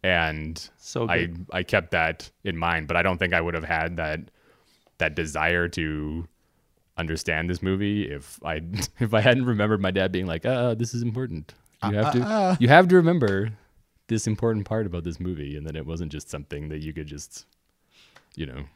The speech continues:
Speaker 3: Well, since you took us back there, I wanted to mention, do you remember, Harry, in Greece, you bought the Blade Runner adventure, the F M V adventure
Speaker 2: Of course
Speaker 3: game?
Speaker 2: I do.
Speaker 3: Yeah. That was pretty cool.
Speaker 2: It was a fantastic
Speaker 3: I,
Speaker 2: game.
Speaker 3: what I can't
Speaker 2: The
Speaker 3: remember
Speaker 2: enhanced part was hilarious.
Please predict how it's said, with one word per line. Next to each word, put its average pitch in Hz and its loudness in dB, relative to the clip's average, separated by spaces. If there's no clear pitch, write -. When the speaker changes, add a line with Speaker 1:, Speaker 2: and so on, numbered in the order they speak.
Speaker 3:
Well, 175 -4
since 220 -8
you 240 -6
took 208 -6
us 147 -4
back 113 -4
there, 95 -4
I 110 -6
wanted 110 -6
to 117 -12
mention, 110 -8
do 107 -16
you 117 -6
remember, 185 -2
Harry, 160 -2
in 127 -10
Greece, 117 -8
you 120 -2
bought 120 8
the 110 -2
Blade 110 2
Runner 110 0
adventure, 110 -6
the 117 0
F 123 0
M 120 -4
V 107 -2
adventure 101 -6
Speaker 2:
Of 127 -8
course 190 2
Speaker 3:
game? 170 6
Speaker 2:
I - 6
do. 110 2
Speaker 3:
Yeah. 104 -8
That 110 -6
was 113 -4
pretty 107 -4
cool. 104 -4
Speaker 2:
It 135 2
was 180 0
a - -6
fantastic 131 -2
Speaker 3:
I, 123 2
Speaker 2:
game. 107 0
Speaker 3:
what 139 4
I 143 2
can't 185 -2
Speaker 2:
The 127 2
Speaker 3:
remember 135 4
Speaker 2:
enhanced 143 6
part 113 4
was 110 -4
hilarious. 117 -4